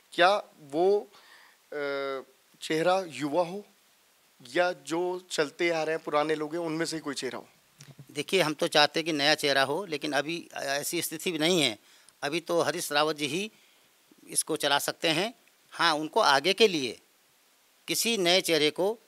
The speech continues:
Speaker 2: या युवक को तैयार करना चाहिए और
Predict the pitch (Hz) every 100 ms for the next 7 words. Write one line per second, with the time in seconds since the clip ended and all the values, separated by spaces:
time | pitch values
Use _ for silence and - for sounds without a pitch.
0 | _ - 143 147 165 196 185 196 247 _
1 | _ _ _ _ _ _ - 160 190 190
2 | 156 139 120 101 92 90 - _ _ _
3 | 147 156 156 123